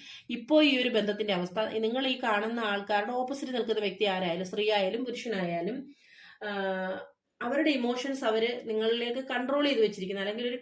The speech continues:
കാമായിട്ടുള്ള ഒരു അവസ്ഥയിൽ ഇപ്പോ ഈ ഒരു ബന്ധം പോകുന്നത്. അതിനകത്ത് ബന്ധത്തിന്റെ ഒരു ഫയർ, ആ, വളരെ കുറഞ്ഞു പോയിട്ടുള്ളതോ, ഓ, ഒക്കെ ആയിട്ട് നിങ്ങൾക്ക് ഫീൽ ചെയ്യുന്ന ഒരു എനർജിയിൽ കൂടിയാണ് കടന്നു പോകുന്നത്.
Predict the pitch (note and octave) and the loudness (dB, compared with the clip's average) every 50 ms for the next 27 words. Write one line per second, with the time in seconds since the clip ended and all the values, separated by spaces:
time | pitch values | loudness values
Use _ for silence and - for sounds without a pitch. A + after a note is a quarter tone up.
0 | - B3+ A3+ A3 A3+ A#3 B3+ C4 C4 C4 C4 C4 A#3+ A3+ A3 G#3+ G#3 G3+ G#3 - | -2 0 2 2 2 2 2 0 0 0 -2 -2 0 2 2 2 2 0 0 -2
1 | A3 G#3+ G#3+ G#3+ - A3 G#3+ G#3+ G3+ G3+ F#3+ G3 F#3+ G3 G3+ F#3+ F#3 F#3 F3+ F#3+ | 0 0 0 0 2 2 2 4 2 2 0 -2 -2 -2 -4 -4 -2 -2 -2 -2
2 | G3+ G#3+ A3+ A#3 A3+ A3+ A3+ G#3+ A3 A3+ A3+ A#3 - C4 B3+ C4 A#3 B3 A#3+ - | -2 -2 -2 -4 -4 -4 -2 0 0 0 0 -2 -4 -4 -2 -2 -2 -4 -6 -8
3 | - - B3 A3+ A#3 B3+ C#4 C#4+ D4 C#4+ C#4+ - - - - - - - - A3+ | -4 -2 0 2 4 4 4 2 2 0 -2 -6 -12 -20 -20 -20 -20 -8 0 4
4 | A3 G#3+ G#3 G#3 G#3 G3+ G#3 A3 B3 B3+ C#4 C#4 C#4 B3+ A3+ G#3+ A3 A3+ A3 G3+ | 6 6 6 6 6 6 4 4 6 6 4 4 4 2 0 2 2 0 2 2
5 | G3 G3 F#3+ F3+ F#3+ F#3 F3+ F3+ F3 F#3 F#3 F#3 F#3 F#3+ F#3+ F#3 G3 G#3 G3+ G#3 | 2 2 2 0 2 2 2 2 2 0 0 -2 -2 -2 -4 -4 -2 -2 0 -2
6 | G3+ - - - - A3+ A3 A3 C4+ C4 A#3+ A#3 A#3 B3+ B3 A#3+ A#3+ A#3+ A#3 A#3 | -2 -4 -6 -10 -10 -12 -8 -2 2 2 4 4 2 0 0 0 0 0 0 0
7 | A#3 B3+ B3 A#3 A#3 G#3+ A3 G#3+ A3 G#3+ G#3 G#3+ G#3+ G#3 G3+ G3+ F#3+ F#3+ F#3+ F#3 | 0 -2 -4 -2 0 0 2 4 6 6 6 4 2 0 0 0 0 0 -2 -2
8 | F#3+ G#3 G3+ G3+ - A3 G#3 G#3 F#3+ F3+ F3+ F3+ F3 F3 F3+ F3+ F3 E3+ E3+ D#3+ | -2 -2 -4 -2 -2 -2 0 0 0 2 0 0 0 0 0 -2 -2 -2 -4 -4
9 | D#3+ D3+ D3 C3+ A#2+ | -4 -6 -6 -8 -10